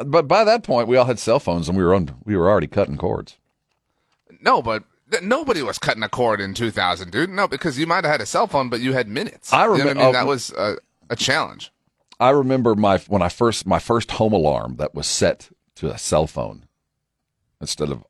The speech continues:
Speaker 1: uh, you know, a
Speaker 2: <laughs>
Speaker 1: phone wire. I was like, "We have made it. Technology here, bro." Not only can I come home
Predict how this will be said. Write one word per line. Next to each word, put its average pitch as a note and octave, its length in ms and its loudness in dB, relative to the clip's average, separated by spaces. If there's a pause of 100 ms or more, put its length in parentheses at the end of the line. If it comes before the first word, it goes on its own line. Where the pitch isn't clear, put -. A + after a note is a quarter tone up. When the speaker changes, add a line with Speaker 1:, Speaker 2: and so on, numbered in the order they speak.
Speaker 1:
uh, E2 80 2
you C#2 120 -4
know, A1+ 80 -8
a D3 240 0
Speaker 2:
<laughs> - 100 -14
Speaker 1:
phone E2+ 200 2
wire. D#2+ 360 4
I D#2+ 140 0
was D2+ 140 -2
like, C2 200 -4
"We F#2+ 400 0
have C2 220 -6
made B1+ 300 -8
it. - 200 -16 (240)
Technology C2 720 -2
here, A#1 220 -8
bro." A1 280 -10 (300)
Not C3+ 300 4
only B2+ 340 0
can A#2 200 -2
I C#3+ 180 4
come G3+ 300 0
home C#3 420 0